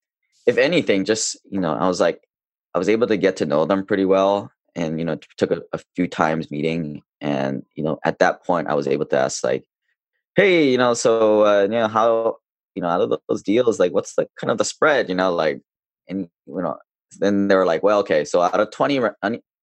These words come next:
twenty syndicated deals at fifty grand a piece, you know, maybe, like, one, um, or two, they're like, yeah, we didn't really, uh, hit our numbers on, um, we didn't lose our money, but, like, we, you know, it was maybe, like, a twenty or thirty percent return in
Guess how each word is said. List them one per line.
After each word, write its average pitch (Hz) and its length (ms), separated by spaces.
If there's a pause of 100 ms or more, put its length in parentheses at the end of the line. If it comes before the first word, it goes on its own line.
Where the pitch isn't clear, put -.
twenty 123 280
syndicated 98 680
deals 82 320
at 78 80
fifty - 240
grand 80 240
a 71 60 (120)
piece, 73 460 (680)
you 90 80
know, 90 100
maybe, 110 320
like, 95 160
one, 90 760 (100)
um, 76 320 (160)
or 85 80
two, 82 340
they're 78 140
like, 73 180
yeah, 92 200 (120)
we 90 60
didn't 98 180
really, 85 360
uh, 76 180
hit 80 100
our 78 220
numbers 76 340
on, 71 460
um, 64 440
we 117 80
didn't 95 160
lose 104 280
our 78 80
money, 65 440 (380)
but, 71 220 (240)
like, 65 140 (580)
we, 90 160 (180)
you 78 60
know, 76 100
it 71 40
was - 140
maybe, 80 200
like, 73 160
a - 80 (240)
twenty 71 200
or 67 60
thirty 69 300
percent - 320
return 71 580
in 60 220